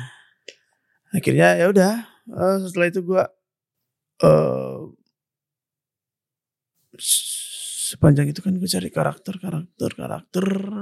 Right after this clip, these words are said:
nyanyi di sini, nyanyi di sana, coba untuk di kafe sini, di kafe sana. Eh, gimana caranya gue itu latihannya dilihat orang banyak. Jadi,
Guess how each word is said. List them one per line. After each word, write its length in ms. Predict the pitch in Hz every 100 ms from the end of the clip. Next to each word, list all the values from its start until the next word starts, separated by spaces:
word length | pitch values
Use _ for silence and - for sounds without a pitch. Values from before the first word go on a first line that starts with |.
| 196 175 165
nyanyi 360 | 160 147 147 147
di 120 | 143
sini, 400 | 160 180 175 160
nyanyi 180 | 147 143
di 80 |
sana, 220 | 156 160 156
coba 320 | 143 139 135
untuk 180 | 135 139
di 120 | 135
kafe 260 | 147 147
sini, 340 | 135 170 156 147
di 120 | 135
kafe 260 | 151 143 131
sana. 460 | 139 160 156 156 160 - - - - _ _ _ _
Eh, 240 | - - -
gimana 420 | 143 139 139 156
caranya 680 | 160 151 135 127 139 151 - - - -
gue 580 | 127 151 139 135 147 165 170
itu 540 | 151 139 - 165 - - _ _ _ _ _ -
latihannya 960 | 151 139 - 143 131 143 151 160 190 - _ _ _ _ _ _ _ _ _ _ _ _ _ _
dilihat 360 | 160 160 165 165
orang 160 | 131
banyak. 240 | 131 123 - _ _ _
Jadi, 260 | - 160